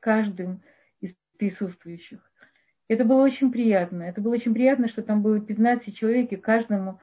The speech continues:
она подошла и сказала, и сказала, как, как важно, что он есть, что он здесь. И ребенку это нужно больше, чем кому-либо,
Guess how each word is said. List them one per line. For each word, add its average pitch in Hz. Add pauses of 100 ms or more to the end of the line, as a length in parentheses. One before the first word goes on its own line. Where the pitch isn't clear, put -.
(340)
она 202
подошла 202
и 240
сказала, 214 (440)
и 202
сказала, 220
как, 208 (100)
как 196
важно, 226
что 202
он 185
есть, 185
что 180
он 175
здесь. 170
И 180
ребенку 247
это 214
нужно 214
больше, 240
чем 202
кому-либо, 202